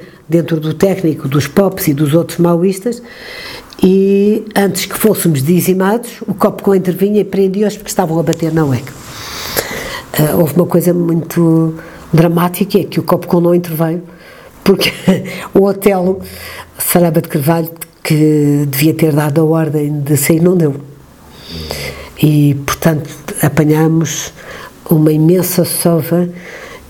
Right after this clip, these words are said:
e fomos muito agredidos da, por, por, pelo M R P P. Houve gente com a cabeça aberta, houve gente de cabeça partida, houve gente, enfim, foi uma coisa horrorosa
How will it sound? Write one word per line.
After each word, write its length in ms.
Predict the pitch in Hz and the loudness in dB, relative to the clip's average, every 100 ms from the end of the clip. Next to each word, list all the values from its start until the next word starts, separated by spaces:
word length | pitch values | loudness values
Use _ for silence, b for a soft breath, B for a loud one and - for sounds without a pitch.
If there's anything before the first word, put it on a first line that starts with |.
| 139 | 0
e 320 | 151 156 147 | 4 4 2
fomos 840 | - - 160 160 160 160 - - | 0 0 2 4 4 2 -2 -2
muito 400 | 180 160 180 190 | 2 4 4 2
agredidos 760 | 170 160 139 160 160 190 175 - B B B B | 0 0 2 0 0 -2 -4 -10 B B B B
da, 400 | 147 147 147 147 139 | 0 2 2 0 -2
por, 140 | - 147 | -4 -6
por, 320 | - 147 135 | -2 -2 -2
pelo 240 | 135 - 147 | -2 0 2
M 120 | 151 | 2
R 80 | - | 0
P 120 | 139 | 2
P. 120 | 190 | 2
Houve 140 | 175 | 2
gente 220 | 131 151 - | 0 0 -2
com 80 | |
a 40 | 151 | -2
cabeça 300 | 147 147 160 | -2 0 2
aberta, 300 | 143 185 180 | 2 0 -2
houve 100 | 135 | -6
gente 100 | 135 | -8
de 60 | |
cabeça 260 | - 156 151 | -2 -2 -2
partida, 380 | - 131 185 202 | -4 0 2 2
houve 140 | 156 | 2
gente, 340 | 131 160 147 - B B B B | 0 0 -2 -6 B B B B
enfim, 220 | - - 135 | -4 0 0
foi 420 | - 151 147 143 B B B B - | 2 2 2 0 B B B B -2
uma 100 | 151 | 2
coisa 280 | 180 170 | 4 4
horrorosa 560 | 175 175 185 180 175 233 | 2 2 2 2 2 0